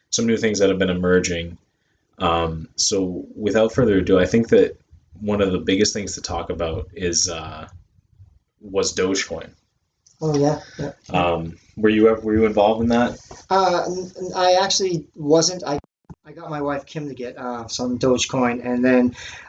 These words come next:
Speaker 2: uh, Musk went on Saturday Night Live and said it was a fraud, and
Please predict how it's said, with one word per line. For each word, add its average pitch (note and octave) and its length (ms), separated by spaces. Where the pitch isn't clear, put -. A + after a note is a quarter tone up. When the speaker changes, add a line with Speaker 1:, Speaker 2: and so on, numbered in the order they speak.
Speaker 2:
uh, C3 280
Musk C#3+ 420
went C#3+ 200
on C3 220
Saturday C3 380
Night C#3 100
Live C3+ 320
and B2+ 220
said - 180
it C3+ 80
was B2+ 220
a A2+ 40
fraud, C3 840
and A#2+ 260